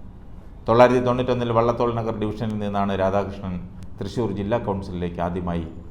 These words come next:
തെരഞ്ഞെടുക്കപ്പെട്ടത്. തൊണ്ണൂറ്റാറ്, രണ്ടായിരത്തി ഒന്ന്, രണ്ടായിരത്തി ആറ്, രണ്ടായിരത്തി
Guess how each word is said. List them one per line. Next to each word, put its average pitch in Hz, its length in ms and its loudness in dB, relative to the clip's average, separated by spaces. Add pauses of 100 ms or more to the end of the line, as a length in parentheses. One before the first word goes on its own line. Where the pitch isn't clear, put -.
(260)
തെരഞ്ഞെടുക്കപ്പെട്ടത്. 87 680 -4 (1000)
തൊണ്ണൂറ്റാറ്, 107 440 4
രണ്ടായിരത്തി 104 500 2
ഒന്ന്, 101 160 -2
രണ്ടായിരത്തി 101 400 -2
ആറ്, 95 180 0
രണ്ടായിരത്തി 95 440 -4